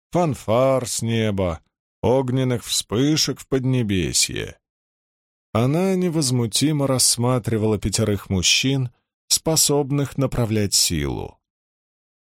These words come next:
Мужчин, при виде которых содрогнулась бы любая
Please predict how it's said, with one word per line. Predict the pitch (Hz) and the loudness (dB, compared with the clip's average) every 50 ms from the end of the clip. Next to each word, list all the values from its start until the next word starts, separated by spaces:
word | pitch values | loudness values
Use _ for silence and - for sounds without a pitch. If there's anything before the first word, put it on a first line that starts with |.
| _ _ _ _ _ - | _ _ _ _ _ -2
Мужчин, | 101 104 - - - - 190 214 208 185 | 0 2 2 2 2 2 0 0 -2 0
при | - 180 175 | 0 0 0
виде | 170 175 165 165 | 0 0 -2 0
которых | 160 151 147 165 165 165 156 135 | -2 -2 -2 -2 -2 -2 -2 -2
содрогнулась | - - - 139 127 127 131 135 120 120 135 143 151 151 147 135 113 107 | -2 -2 -2 0 0 0 0 0 0 0 0 0 2 2 0 0 -2 -2
бы | 107 117 131 131 | -2 0 0 2
любая | 127 120 120 123 123 110 95 107 120 135 139 139 139 139 135 123 | 2 2 2 2 0 0 0 0 0 0 0 0 0 -2 -2 -4